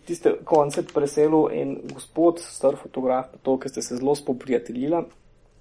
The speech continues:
z mojim starim očetom, in enkrat, ke sva se pol sprehajala mimo,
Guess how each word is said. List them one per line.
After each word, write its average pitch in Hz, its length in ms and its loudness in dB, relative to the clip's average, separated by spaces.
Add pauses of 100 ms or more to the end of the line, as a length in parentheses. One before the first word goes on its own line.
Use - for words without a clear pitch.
(260)
z 131 140 -6
mojim 131 220 -4
starim 123 360 -4
očetom, 147 400 -4
in 135 120 -4
enkrat, 139 280 -4
ke - 100 -20
sva 143 120 -4
se 143 140 -4
pol 135 180 -4
sprehajala 131 600 0
mimo, 185 380 -4